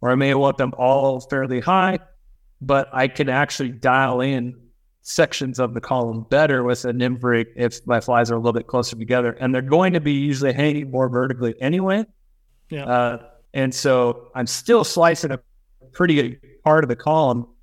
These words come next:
Speaker 1: if I'm fishing my nips three feet apart. But also if I run into some shallow water and I've got my nymph rig and my flies are six feet apart, well, guess what?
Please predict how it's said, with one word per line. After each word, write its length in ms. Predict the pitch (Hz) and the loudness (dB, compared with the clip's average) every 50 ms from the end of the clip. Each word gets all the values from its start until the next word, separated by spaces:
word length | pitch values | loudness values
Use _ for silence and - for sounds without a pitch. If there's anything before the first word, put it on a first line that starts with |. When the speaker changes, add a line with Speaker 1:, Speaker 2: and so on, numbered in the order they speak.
| _ - | _ -8
Speaker 1:
if 200 | 131 117 - - | -6 -6 -2 0
I'm 180 | 120 117 117 | 0 0 0
fishing 360 | - - 127 - - 123 117 110 | 0 -2 -2 -2 -2 -6 -6 -4
my 100 | 113 113 | -4 -2
nips 260 | 113 117 110 - - | -2 -4 -4 -8 -8
three 140 | - 127 117 | -8 -8 -8
feet 160 | - 131 117 | -6 -6 -6
apart. 320 | 110 - - 151 135 123 | -4 0 0 0 0 0
But 80 | 127 127 | 0 0
also 380 | 143 165 196 190 - 156 135 127 | 2 2 2 2 0 -4 -6 -4
if 100 | 127 139 | -2 -2
I 100 | 127 120 | -2 0
run 260 | 123 143 156 170 170 | 0 0 0 2 2
into 160 | 156 139 127 | 0 -2 -4
some 140 | 120 - 120 - | -6 -8 -8 -6
shallow 340 | - 165 156 143 117 113 | -2 0 0 2 0 0
water 440 | 107 117 165 220 208 151 113 104 - _ _ _ _ _ - _ - | 0 2 4 4 4 2 0 -6 -10 _ _ _ _ _ -20 _ -10
and 120 | 123 117 | -4 0
I've 140 | 123 147 139 | 0 0 2
got 140 | 156 147 135 | 2 0 0
my 120 | 131 123 | 0 0
nymph 280 | 131 147 180 180 - - | 0 0 0 -2 -2 -2
rig 280 | 143 139 135 120 131 - - | -2 -2 -2 -4 -6 -12 -10
and 300 | 123 120 120 120 117 - - _ _ _ _ _ _ _ _ _ _ - | -6 -4 -4 -4 -6 -8 -14 _ _ _ _ _ _ _ _ _ _ -4
my 200 | 131 120 127 127 | -2 0 0 0
flies 320 | - - 160 156 147 127 | 0 0 2 2 2 0
are 100 | 127 113 | -2 -6
six 260 | - - 254 - - - | -6 -6 -6 -6 -8 -6
feet 160 | - 135 120 | -4 -2 -2
apart, 400 | 113 - - 113 113 113 - - | -2 -4 -6 -8 -6 -8 -8 -6
well, 560 | - 139 156 160 147 147 - - - _ _ - - | 0 2 2 4 2 0 -2 -12 -20 _ _ -2 0
guess 180 | 185 196 - | 0 0 2
what? 320 | - 247 226 - - - | 2 2 2 2 0 -6